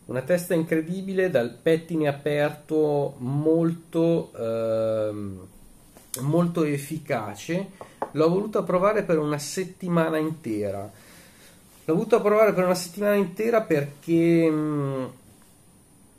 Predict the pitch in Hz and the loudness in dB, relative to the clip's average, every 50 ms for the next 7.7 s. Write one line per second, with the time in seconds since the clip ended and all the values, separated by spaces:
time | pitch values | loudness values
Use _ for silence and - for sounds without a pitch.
0 | _ _ - - - - - 175 185 190 196 185 175 170 180 175 170 170 - 202 | _ _ -20 -20 -20 -12 -4 -2 0 2 2 0 0 0 0 0 0 0 2 2
1 | 185 185 185 - - 202 185 170 - 175 180 180 180 180 175 165 170 - 147 135 | 2 2 0 -2 -6 -10 -10 -6 -4 -2 0 2 4 4 4 2 2 0 -6 -6
2 | 135 143 151 151 160 165 160 143 147 147 143 139 147 151 151 - 151 143 143 143 | -6 -6 -6 -4 -4 -4 -4 -4 -2 -2 0 0 0 0 0 -2 -2 -2 -4 -4
3 | - - 143 139 143 147 147 151 151 147 147 147 143 139 139 - 139 139 139 151 | -2 0 2 2 2 2 0 0 0 2 2 4 2 2 0 -2 -4 -4 -4 -6
4 | 139 135 135 135 135 139 139 120 107 104 104 104 - 160 156 160 170 180 190 190 | -6 -4 -2 -2 -2 -2 -4 -4 -6 -6 -6 -6 -4 -2 -2 0 0 0 0 0
5 | - 190 160 147 147 147 147 143 147 160 160 160 165 170 170 165 160 - - 123 | 0 0 0 0 0 0 -2 -2 -2 0 0 2 2 2 0 0 -2 -4 -6 -8
6 | 127 135 147 165 160 - 127 123 120 117 117 120 120 135 135 131 123 123 123 - | -6 -6 -6 -6 -8 -8 -8 -8 -6 -6 -6 -6 -4 -2 -2 -2 -4 -6 -8 -8
7 | 131 113 110 104 101 101 104 101 101 104 107 - - - | -6 -6 -4 -4 -4 -4 -6 -6 -6 -6 -8 -10 -14 -20